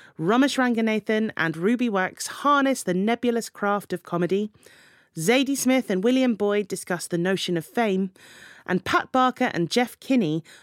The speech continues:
talk about how to put off putting off, the writer's nemesis, procrastination. But first, what if your day-to-day job involves danger?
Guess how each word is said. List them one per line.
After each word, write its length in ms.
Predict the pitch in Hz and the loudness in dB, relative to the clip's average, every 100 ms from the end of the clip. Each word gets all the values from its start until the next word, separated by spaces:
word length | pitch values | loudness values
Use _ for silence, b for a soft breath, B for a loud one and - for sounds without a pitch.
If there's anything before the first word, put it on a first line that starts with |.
| B | B
talk 240 | 285 330 | 2 2
about 300 | 294 233 226 | 2 0 -2
how 280 | - 247 247 | -2 0 0
to 120 | 233 208 | 0 -4
put 340 | - 339 - | 0 -2 0
off 280 | 196 185 - | -2 -2 -10
putting 380 | - 214 - 180 | -4 -2 0 -2
off, 360 | 139 127 - - B B B - | -2 -6 -14 -20 B B B -2
the 120 | 156 | 0
writer's 460 | 175 233 247 254 | 2 0 0 0
nemesis, 560 | 185 175 156 175 156 - B B | 0 0 0 -2 -4 -8 B B
procrastination. 1000 | - 139 - 151 - 214 180 139 131 127 - B B - | -10 -8 -4 -6 -4 -2 -2 -4 -6 -8 -10 B B -8
But 140 | - | -6
first, 540 | - 339 208 214 - - B B | 0 2 2 0 -8 -16 B B
what 320 | 190 254 311 | -2 0 0
if 120 | 381 233 | 0 2
your 260 | 247 262 | 4 4
day-to-day 680 | - 220 233 226 240 214 214 | 2 0 0 0 -2 0 0
job 420 | 180 180 135 139 - | 0 -2 -2 -4 -4
involves 540 | 175 160 147 156 - | -4 -2 -4 -4 -6
danger? 540 | 208 208 185 135 123 | -2 0 -2 -4 -10